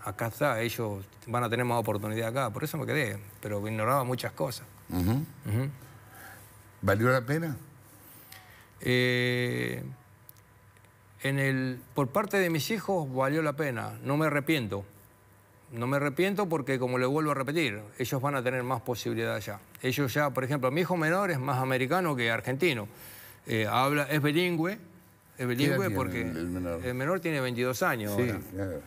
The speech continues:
Speaker 2: ya está.
Speaker 1: ¿Me entiende?
Speaker 2: Bueno.
Speaker 1: Eh, yo,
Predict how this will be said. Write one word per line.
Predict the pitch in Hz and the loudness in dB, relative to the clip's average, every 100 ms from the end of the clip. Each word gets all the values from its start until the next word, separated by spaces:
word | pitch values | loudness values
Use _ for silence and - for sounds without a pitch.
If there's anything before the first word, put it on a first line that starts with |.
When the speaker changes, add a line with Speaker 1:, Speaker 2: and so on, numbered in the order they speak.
| 90 | -14
Speaker 2:
ya | 85 | -16
está. | - 104 | -10 -8
Speaker 1:
¿Me | - | -4
entiende? | 101 147 156 101 | 0 2 2 -2
Speaker 2:
Bueno. | 95 - - - - - - - 123 | -2 -2 -6 -20 -20 -20 -20 -16 -8
Speaker 1:
Eh, | 113 107 104 101 | -4 -2 -2 -2
yo, | 120 117 | -2 -2